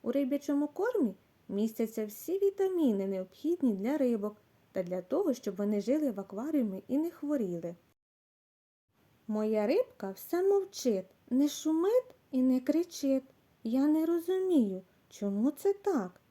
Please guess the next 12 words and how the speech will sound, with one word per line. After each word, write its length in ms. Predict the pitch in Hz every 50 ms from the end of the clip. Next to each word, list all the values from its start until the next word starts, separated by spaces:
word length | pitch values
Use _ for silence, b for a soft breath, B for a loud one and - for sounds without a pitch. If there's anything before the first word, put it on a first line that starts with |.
| _ _ -
Може, 340 | 196 208 226 247 247 247 254
їй 120 | 262 262 240
до 160 | 226 262 269
ротика 540 | 277 311 320 320 302 294 - 302 294 294 -
потрапила 680 | - 233 226 - 214 214 233 254 247 277 277 277 277 277
вода? 420 | 269 285 285 247 302 330 381 453 - - _ _ _ _ _ _ _ _ _ _ _ _ -
Дітки, 440 | 196 226 247 247 - - - 180 175 _ _ -
а 100 | - 214
рибки 340 | 233 254 254 254 - 262 247
вміють 300 | 233 254 302 392 381 - -
говорити? 560 | 453 453 453 427 339 240 180 - - - - - _ _ _ _ _ _ _ _ _ _ _ _ _
Ні. 520 | - 320 339 349 339 311 233 196 175 175